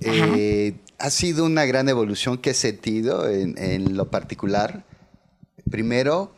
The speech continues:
Speaker 2: cambiar mi forma de pensar. Es lo más importante.
Speaker 1: Ajá.
Speaker 2: Te vas a dar cuenta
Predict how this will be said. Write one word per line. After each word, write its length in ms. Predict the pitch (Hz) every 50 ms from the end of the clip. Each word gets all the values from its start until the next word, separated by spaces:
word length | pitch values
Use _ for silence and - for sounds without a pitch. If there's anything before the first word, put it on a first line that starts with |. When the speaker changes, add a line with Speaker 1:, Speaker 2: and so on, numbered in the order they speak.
| _ -
Speaker 2:
cambiar 540 | 107 98 101 98 104 104 113 113 113 - _ _
mi 180 | - 101 98 92
forma 320 | - - 98 95 98 92
de 120 | 90 85 76
pensar. 460 | - 73 71 73 - - - - - - _ _ _ _ _ _ _ - _ _ _ _ _ _ _ _ _ _ _ _ _ _ _ _ _ - - -
Es 100 | 95 98
lo 120 | 101 98
más 200 | 95 90 - -
importante. 680 | 95 80 - 78 - - 80 78 71 - - - - -
Speaker 1:
Ajá. 260 | - 180 160 160 151 - - - - - _ _
Speaker 2:
Te 100 | - -
vas 220 | 113 135 139 - -
a 80 | 156
dar 180 | 147 147 139 131
cuenta 720 | - - 131 123 127 - 139 135 135 139 139 139 - _